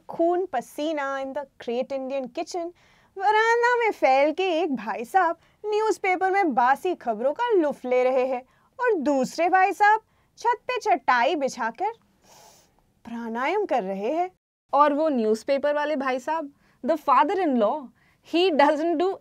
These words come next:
Speaker 2: anything, while his wife, the mother-in-law, is still serving her duties as a wife, as a mother, as a mother-in-law, as a grandmother, and she has no choice but to continue.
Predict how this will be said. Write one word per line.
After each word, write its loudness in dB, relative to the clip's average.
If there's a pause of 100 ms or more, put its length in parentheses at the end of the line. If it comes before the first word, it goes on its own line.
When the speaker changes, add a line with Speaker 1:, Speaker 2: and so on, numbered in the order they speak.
(120)
Speaker 2:
anything, -2 (320)
while 0
his -4
wife, -4 (240)
the 2
mother-in-law, 0
is -4
still -6
serving -2
her 2
duties -2 (100)
as -6
a -6
wife, -4
as -14
a -6
mother, -4
as -8
a -8
mother-in-law, -4
as -2
a -6
grandmother, -4 (380)
and -6
she -10
has -8
no -2
choice -6
but -6
to -6
continue. -4